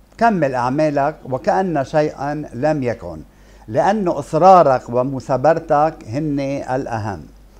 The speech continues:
على الرغم هيدا إن كان صعب تجنب الخلافات بالعمل، فمن المؤكد إنه يمكن تطويق هالخلافات عبر إيجاد حلول إلها بهدوء.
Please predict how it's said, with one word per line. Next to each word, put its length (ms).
على 280
الرغم 380
هيدا 600
إن 140
كان 360
صعب 320
تجنب 460
الخلافات 720
بالعمل، 680
فمن 320
المؤكد 840
إنه 240
يمكن 600
تطويق 500
هالخلافات 840
عبر 400
إيجاد 560
حلول 500
إلها 560
بهدوء. 480